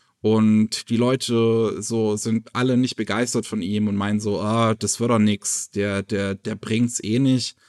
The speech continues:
Bis er dann halt, dieser kleine Junge, eines Tages, äh, auf Kage trifft, ein Schatten, ähm, der Überlebende des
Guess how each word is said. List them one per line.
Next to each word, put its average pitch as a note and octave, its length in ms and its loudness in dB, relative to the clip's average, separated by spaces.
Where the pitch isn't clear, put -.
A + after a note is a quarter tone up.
Bis - 220 -2
er D#3+ 100 0
dann D#3 220 -2
halt, B2+ 400 -2
dieser A#2 220 -4
kleine B2 340 0
Junge, A2+ 320 0
eines A2 300 -2
Tages, G#2 800 -4
äh, G2+ 40 -6
auf F#2+ 420 -8
Kage - 600 -2
trifft, - 680 -12
ein G2 360 -4
Schatten, - 600 -4
ähm, G2 440 0
der G2+ 220 -2
Überlebende G#2 680 0
des - 380 -6